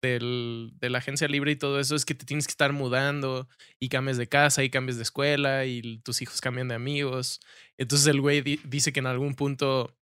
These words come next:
tenía que decidir entre firmar una extensión en ese momento para quedarse en Golden State o esperarse a que tem-, terminara la temporada, que terminó siendo la temporada donde apestaron.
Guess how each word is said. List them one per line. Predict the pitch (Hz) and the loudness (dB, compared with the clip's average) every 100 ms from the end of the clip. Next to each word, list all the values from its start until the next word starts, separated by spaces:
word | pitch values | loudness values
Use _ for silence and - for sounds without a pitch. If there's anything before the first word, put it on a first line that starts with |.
| _ _ _ _ - | _ _ _ _ 4
tenía | 143 151 | 8 8
que | 156 | 8
decidir | 156 151 147 151 | 6 6 6 4
entre | 151 127 | 2 0
firmar | 123 123 127 143 | -2 -2 0 0
una | 147 | 0
extensión | 139 - 123 135 135 | -2 -4 -4 -2 -2
en | 135 | -2
ese | 135 135 | -2 -4
momento | 120 127 123 123 | -4 -4 -6 -4
para | 120 117 | -4 -2
quedarse | 120 123 127 | -2 -4 -4
en | |
Golden | 127 127 135 | -4 -2 -2
State | 139 - 143 151 - - - _ - | -2 0 0 -2 -12 -20 -20 _ 6
o | 147 156 | 8 10
esperarse | 156 135 143 139 143 147 | 8 2 4 4 6 4
a | 139 | 2
que | 139 | 0
tem-, | 123 123 123 | -4 -6 -8
terminara | - 127 123 127 127 127 | -4 -2 -2 -2 -2 -2
la | 127 | -4
temporada, | 127 127 147 139 139 143 _ | -4 0 2 4 2 -2 _
que | 147 | -2
terminó | 139 123 120 123 | 0 -2 -2 -2
siendo | 127 127 120 | -2 -2 -4
la | 117 | -4
temporada | 117 113 117 120 117 113 - _ | -6 -6 -4 -4 -4 -6 -10 _
donde | 123 120 117 | -6 -4 -4
apestaron. | 127 117 139 127 131 | -4 0 0 0 -4